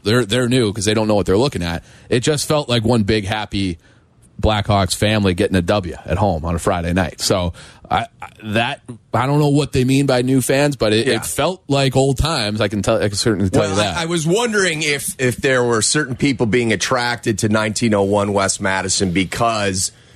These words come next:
Speaker 2: you know, the number of home games between now and the trade deadline.
Speaker 1: Well, that would be old fans if
Speaker 2: It,
Speaker 1: they're
Speaker 2: yeah,
Speaker 1: aware of
Speaker 2: yeah,
Speaker 1: that.
Speaker 2: that's
Speaker 1: Yeah,
Speaker 2: right.
Speaker 1: yeah.
Speaker 2: Yeah. So, um, and look, it got real this week. I thought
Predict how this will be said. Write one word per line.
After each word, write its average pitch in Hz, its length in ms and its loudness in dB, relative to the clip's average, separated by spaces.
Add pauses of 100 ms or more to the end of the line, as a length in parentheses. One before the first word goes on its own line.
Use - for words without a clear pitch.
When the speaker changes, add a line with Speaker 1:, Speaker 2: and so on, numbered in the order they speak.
(300)
Speaker 2:
you 135 100 0
know, 113 160 0
the 123 240 -2
number 131 600 0
of 110 540 -2
home 131 420 0
games 98 560 -2
between 107 380 0
now 107 180 2
and 104 80 -2
the 98 60 -4
trade 131 300 0
deadline. 90 680 -2 (140)
Speaker 1:
Well, 92 120 -2
that 123 180 2
would 87 100 -4
be 90 140 2
old 117 200 2
fans - 320 -14
if - 100 -12
Speaker 2:
It, 123 40 4
Speaker 1:
they're 123 100 4
Speaker 2:
yeah, 92 60 4
Speaker 1:
aware 117 220 2
of 98 100 -2
Speaker 2:
yeah, 135 140 2
Speaker 1:
that. 110 120 -2
Speaker 2:
that's 107 180 0
Speaker 1:
Yeah, 127 140 2
Speaker 2:
right. 101 240 -6
Speaker 1:
yeah. 110 300 -2
Speaker 2:
Yeah. 107 300 -4
So, 127 680 -2
um, 113 480 -2 (220)
and 160 340 -2
look, - 300 -2
it 165 120 2
got 170 300 -2
real 120 260 2
this 90 240 -4
week. 80 320 -6
I 117 160 0
thought 123 440 0